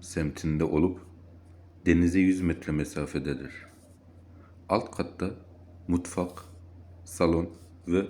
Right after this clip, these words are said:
lavabo bulunmaktadır. Üst katımızda banyo, lavabo ve üç adet oda bulunmaktadır.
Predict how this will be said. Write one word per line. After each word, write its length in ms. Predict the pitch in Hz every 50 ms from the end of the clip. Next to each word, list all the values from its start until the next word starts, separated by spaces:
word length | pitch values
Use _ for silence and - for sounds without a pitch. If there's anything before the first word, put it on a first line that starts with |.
| - -
lavabo 440 | 80 78 80 90 92 87 85 73 69
bulunmaktadır. 760 | 76 71 69 67 67 65 65 - - - - - - - - - - - - - - - - - - - - - - - - - - - - - - - - - - - - - - -
Üst 200 | - - - -
katımızda 640 | - 123 120 - 98 92 82 76 71 73 82 90 - - - - - - - -
banyo, 480 | 85 87 95 101 98 92 85 78 78 80 - - - - 85
lavabo 500 | 80 85 92 101 98 87 85 82 82 - - - - - -
ve 60 | 92
üç 240 | 101 120 120 - -
adet 380 | 90 78 87 90 90 - - 85
oda 220 | 76 71 80 73
bulunmaktadır. 880 | 71 73 71 71 71 69 67 69 - - - 67 65 - - - -